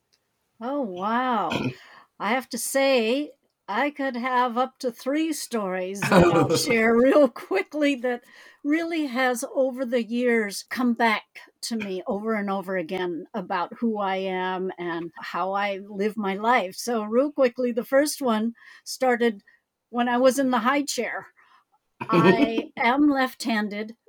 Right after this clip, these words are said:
Speaker 1: but I am Chinese American, and my parents, of course, wanted me to be right-handed.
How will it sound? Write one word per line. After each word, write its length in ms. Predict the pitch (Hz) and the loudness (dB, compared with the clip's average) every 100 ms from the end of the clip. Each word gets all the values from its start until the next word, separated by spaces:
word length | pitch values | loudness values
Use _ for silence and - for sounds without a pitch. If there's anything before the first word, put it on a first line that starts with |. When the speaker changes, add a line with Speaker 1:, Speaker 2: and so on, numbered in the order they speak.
| - 220 | -20 -6
Speaker 1:
but 340 | 214 214 208 - - | -2 0 -2 -6 -8
I 140 | 208 | -6
am 220 | 208 196 | -6 -8
Chinese 460 | - 226 220 254 247 | -6 -4 -2 -2 -2
American, 680 | 285 262 254 254 247 262 247 | -2 0 0 0 -2 -4 -4
and 140 | 226 | -4
my 360 | 208 220 214 208 | -4 -4 -6 -8
parents, 560 | 196 247 247 254 240 - - | -6 -2 -2 -2 -6 -12 -8
of 180 | 233 - | -10 -6
course, 360 | 247 233 - | -4 -4 -4
wanted 500 | 185 202 208 208 185 | -6 -6 -4 -6 -8
me 240 | 196 202 190 | -8 -8 -8
to 80 | 190 | -8
be 240 | 196 196 | -6 -6
right-handed. 840 | 160 196 214 - 180 180 185 156 | -2 -2 -2 -4 -4 -2 -4 -8